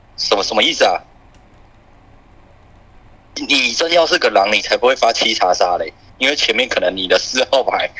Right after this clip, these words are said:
狼队已经跳啦，<laughs> 对不对？太伪逻辑了吧？十二应该是好人啊，对啊，因为那个听感。<laughs>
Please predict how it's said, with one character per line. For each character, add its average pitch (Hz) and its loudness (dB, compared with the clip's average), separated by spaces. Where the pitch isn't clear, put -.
狼 120 2
队 156 0
已 - -8
经 131 0
跳 151 2
啦， 135 4
<laughs> - -20
对 165 2
不 160 0
对？ 156 4
太 147 0
伪 101 4
逻 90 4
辑 98 -6
了 90 2
吧？ 85 0
十 - 0
二 123 0
应 135 -2
该 123 0
是 - -12
好 - -2
人 87 -4
啊， 87 -6
对 101 4
啊， 87 2
因 107 0
为 117 0
那 120 -2
个 127 -6
听 113 -2
感。 107 -2
<laughs> - -20